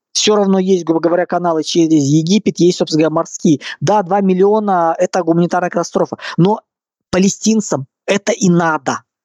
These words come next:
Им нужно следующее поколение ещё более злое.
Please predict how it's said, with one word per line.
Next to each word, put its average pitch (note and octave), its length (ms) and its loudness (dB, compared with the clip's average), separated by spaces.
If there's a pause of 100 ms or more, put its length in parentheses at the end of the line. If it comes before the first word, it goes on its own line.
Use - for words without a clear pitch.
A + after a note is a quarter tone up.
(1200)
Им A#3+ 200 4
нужно B3 280 2
следующее A#3+ 540 0
поколение A3+ 560 0
ещё G#3 220 0
более G3+ 360 2
злое. E3 460 0